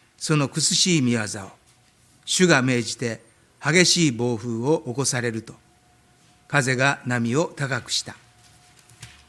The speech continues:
彼らは天に昇り、深みに下り、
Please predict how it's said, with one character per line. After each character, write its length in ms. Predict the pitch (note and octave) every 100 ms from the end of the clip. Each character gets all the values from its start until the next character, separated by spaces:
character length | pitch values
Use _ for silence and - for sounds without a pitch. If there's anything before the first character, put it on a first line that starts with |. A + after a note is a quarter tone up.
| _ - - - - _
彼 220 | - D3+ B2
ら 100 | A#2
は 280 | C#3 C#3+ - _
天 240 | E3 F#3 E3
に 100 | C3+
昇 260 | B2 A#2+
り、 140 | A#2 A#2 - _ _ _ -
深 260 | - F3+
み 140 | F3+ D#3+
に 120 | D3
下 260 | C3+ C3 B2
り、 160 | A2+